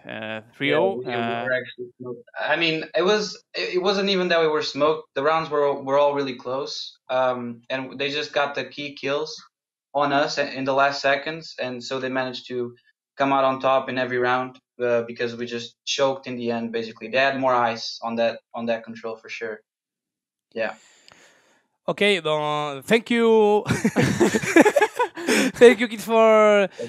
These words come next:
Speaker 3: your words, and next luck the, <laughs> the next match. Me sale muy Spanglish, no sé por qué.
Speaker 1: Ya, ya le digo yo.
Speaker 3: El
Speaker 1: Thank you,
Speaker 3: cansancio,
Speaker 1: Kit,
Speaker 3: sí.
Speaker 1: for joining us,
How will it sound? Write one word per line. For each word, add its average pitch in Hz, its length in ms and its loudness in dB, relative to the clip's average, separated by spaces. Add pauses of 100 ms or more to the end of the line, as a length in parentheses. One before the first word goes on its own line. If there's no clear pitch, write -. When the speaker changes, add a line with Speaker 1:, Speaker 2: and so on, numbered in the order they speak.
(100)
Speaker 3:
your 208 200 6
words, 220 420 4
and 180 280 2
next 190 240 0
luck 202 200 6
the, 170 540 4
<laughs> - 40 -20
the 170 100 4 (140)
next 262 220 6
match. 214 400 0
Me 220 120 -4
sale 226 240 4
muy 285 200 2
Spanglish, 226 440 0
no 226 80 -2
sé 240 140 -6
por 190 120 2
qué. 165 60 -4
Speaker 1:
Ya, 160 140 8
ya 156 180 4
le 160 80 4
digo 135 140 2
yo. 127 100 2
Speaker 3:
El 214 60 4
Speaker 1:
Thank 180 140 6
you, 185 200 6
Speaker 3:
cansancio, 180 160 6
Speaker 1:
Kit, 185 180 6
Speaker 3:
sí. 147 80 -2
Speaker 1:
for 160 480 6
joining 170 340 -2
us, - 400 0